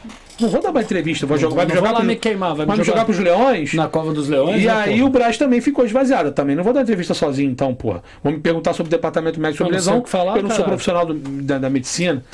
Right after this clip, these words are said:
Speaker 1: E aí ficou esse negócio chato. Pô, e, e o, o Landim não tava, acho que no Brasil, tava resolvendo outras coisas, tava, tava em Brasília, não sei se tava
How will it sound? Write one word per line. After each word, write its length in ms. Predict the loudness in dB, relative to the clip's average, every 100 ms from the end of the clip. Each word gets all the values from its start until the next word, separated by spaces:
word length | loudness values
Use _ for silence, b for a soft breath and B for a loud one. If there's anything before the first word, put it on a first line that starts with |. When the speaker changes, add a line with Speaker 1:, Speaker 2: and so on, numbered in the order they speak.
| B B B
Speaker 1:
E 40 | -4
aí 100 | -2
ficou 240 | 0 0
esse 180 | 0 0
negócio 280 | 0 0 -2
chato. 640 | -2 0 2 0 0 -4 -6 B B -4
Pô, 200 | -2 0
e, 220 | -4 -4
e 60 | -2
o, 60 |
o 240 | -2 -2 -2
Landim 380 | -2 0 2
não 100 | 2
tava, 300 | 2 0 0
acho 120 | -2 -2
que 40 |
no 80 | -4
Brasil, 400 | 0 0 0 -2
tava 200 | -2 -2
resolvendo 300 | -2 -2 -2
outras 220 | -4 -4
coisas, 180 | -2 -2
tava, 200 | -2 -4
tava 240 | -4 -4
em 40 | -2
Brasília, 640 | 0 -2 -2 -2 0 0
não 140 | -2 -2
sei 180 | -2 -2
se 60 |
tava 240 | -2 -4